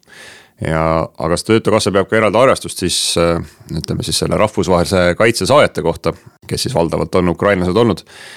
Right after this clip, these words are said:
Ja, ja tegelikult ongi täpselt see, et see juurdekasv on olnud nagu peaaegu puhtalt, äh, selle arvelt, et meil on nagu siis kolmandatest riikidest siia inimesi juurde tulnud, ehk siis ennekõike ukrainlased. Ja, ja eestlaste enda nagu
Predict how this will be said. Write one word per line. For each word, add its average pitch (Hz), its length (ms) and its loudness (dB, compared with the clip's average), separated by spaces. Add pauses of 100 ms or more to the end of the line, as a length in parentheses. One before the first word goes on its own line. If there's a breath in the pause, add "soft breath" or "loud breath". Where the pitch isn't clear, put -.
(300 loud breath)
Ja, 87 220 2
ja 87 100 2
tegelikult 95 380 0
ongi 87 180 0
täpselt 87 300 -2
see, 80 80 -6
et - 80 -8
see 92 80 2
juurdekasv 87 480 2
on 90 160 2
olnud 87 180 -2
nagu 87 200 -2 (360)
peaaegu 85 300 0
puhtalt, - 560 -4
äh, 82 160 0 (100)
selle 92 220 2
arvelt, 90 340 0
et 78 80 -6
meil 80 220 -2
on 85 80 -2
nagu 85 240 -4 (160)
siis 80 180 -4
kolmandatest 87 540 -2
riikidest 90 400 -2
siia 95 80 4
inimesi 95 260 0
juurde 98 240 2
tulnud, 85 400 -6 (220)
ehk 87 160 -8
siis 120 240 -8
ennekõike 85 400 -2
ukrainlased. 87 500 -2 (640 loud breath)
Ja, 82 480 2
ja 87 140 2 (180)
eestlaste 101 320 0
enda 107 320 4
nagu 90 380 0